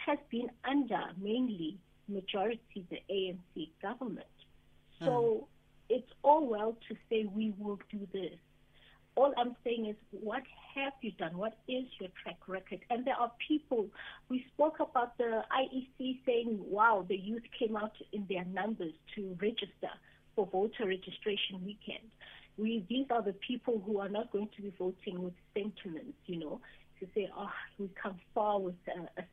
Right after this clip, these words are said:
Speaker 1: certain organization or political party." These are people who are tired of what they are seeing and they want to see a change.
Speaker 2: And exactly that. I mean, as we speak of that, uh, the A N C Youth League convener, Nonceba Mhlauli, speaking as well, saying now is the time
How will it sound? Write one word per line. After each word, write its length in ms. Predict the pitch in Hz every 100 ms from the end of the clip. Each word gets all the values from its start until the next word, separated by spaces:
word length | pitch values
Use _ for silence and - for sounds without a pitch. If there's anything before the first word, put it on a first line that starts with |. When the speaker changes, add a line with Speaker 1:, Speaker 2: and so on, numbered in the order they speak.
| -
Speaker 1:
certain 480 | 196 - 196 185 175 - -
organization 840 | 175 180 165 175 - 202 - 208
or 100 | 175 -
political 520 | 165 180 - - 170 -
party." 320 | 202 214 220
These 200 | 185 226 226
are 120 | 220 208
people 400 | - 254 - 233
who 220 | 214 233 -
are 100 | 196 208 -
tired 380 | 233 214 185 - - - - -
of 140 | 190
what 220 | 196 196
they 100 | 196
are 100 | 175 175
seeing 280 | - 208 196 -
and 120 | 202
they 120 | 190 185
want 280 | 180 208 -
to 80 | 220 -
see 140 | 220 160
a 80 | - -
change. 480 | 208 285 - - - _ - - _ _ - -
Speaker 2:
And 180 | 208
exactly 400 | 202 185 202 220
that. 260 | 196 165 -
I 60 | 160
mean, 200 | 165 160
as 160 | 156
we 100 | 156
speak 280 | 170 214 202
of 160 | 175 139
that, 340 | 160 160 139
uh, 120 | 156 151 113
the 180 | 156 170
A 40 |
N 100 | 180
C 140 | 180 170
Youth 260 | 170 170
League 340 | 156 170 135 - - - -
convener, 640 | 185 165 156 165 185 151 139
Nonceba 420 | 156 165 165 165
Mhlauli, 460 | 151 170 156 151
speaking 420 | 143 - 196 190 156
as 180 | 170
well, 140 | 156 151
saying 300 | 151 170 156
now 160 | 156 165
is 80 |
the 80 | 156
time 380 | 139 180 160 151